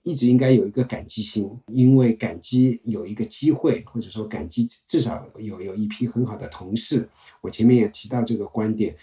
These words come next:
啊，你是怎么去应对这些事情的？你的同事都看得很清楚。如果你是想在职场上面有发展，或者有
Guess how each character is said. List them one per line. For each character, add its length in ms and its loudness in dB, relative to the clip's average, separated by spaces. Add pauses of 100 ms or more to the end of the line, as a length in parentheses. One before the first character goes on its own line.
(260)
啊， 260 0
你 160 6
是 160 -2
怎 140 0
么 100 -8
去 180 -2
应 200 6
对 340 2
这 100 -4
些 160 -4
事 200 -4
情 240 -12
的？ 80 -18
你 100 -8
的 120 -12
同 180 -4
事 120 -2
都 140 0
看 160 -2
得 60 2
很 160 -6
清 200 2
楚。 220 -4 (380)
如 100 6
果 140 10
你 120 10
是 200 -2
想 200 -2
在 120 -4
职 180 -6
场 180 -8
上 160 2
面 140 6
有 140 -2
发 260 -2
展， 200 -6
或 140 -8
者 80 -4
有 140 0